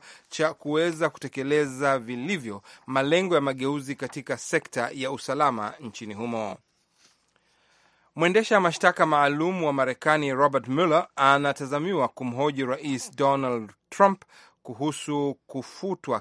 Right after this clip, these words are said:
kazi mkuu wa idara ya uhalifu wa jinai F B I James Comey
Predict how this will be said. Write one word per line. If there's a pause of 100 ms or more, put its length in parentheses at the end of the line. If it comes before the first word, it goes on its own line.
kazi
mkuu
wa
idara (260)
ya
uhalifu
wa
jinai
F
B
I
James
Comey